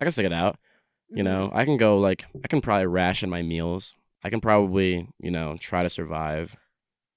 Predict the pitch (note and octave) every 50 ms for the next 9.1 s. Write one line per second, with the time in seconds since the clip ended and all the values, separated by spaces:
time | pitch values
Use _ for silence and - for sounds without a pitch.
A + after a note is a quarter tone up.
0 | _ _ _ - - D4 D4+ G#4+ A4 A4+ A4 G#4+ F#4+ B3+ B3 B3 B3 A3 - C4+
1 | A3+ A#3+ G#3+ - A3 G#3+ G3 G3 G3 - - - - _ _ _ _ _ _ -
2 | _ - C#3 C3+ C#3 D3 C3 - A#2+ A#2 - B2 G2+ - A#2 F#2+ F2 G2 F#2 F#2
3 | F#2 F#2+ F#2 F#2 F2 G2+ F#2+ - F#2+ G2+ G2+ G2+ G2 F#2+ G2+ G2+ - G#2+ F#2+ F2+
4 | G2+ F#2+ - F#2+ F2+ F#2 F#2 F2+ - - - F2+ F2 F2 F2 - - E2+ E2 E2+
5 | E2+ E2 - - F2+ E2+ D#2+ D#2+ - - F2+ E2+ G2 - - G#2 F#2+ F2+ F#2+ F2+
6 | F#2+ - - G#2 G#2 - F#2+ F2 F2+ F2+ F2 - - - - B2 G2 F2 E2+ -
7 | F#2 E2+ E2 E2 E2 - - - - F#2+ F2 D#2+ D2 D2+ E2 E2+ - - E2 D#2
8 | D#2 - D2+ D#2 D#2+ D#2+ D#2+ D#2+ D#2+ - - - - D#2+ D#2 D2+ D#2+ F2+ - -
9 | -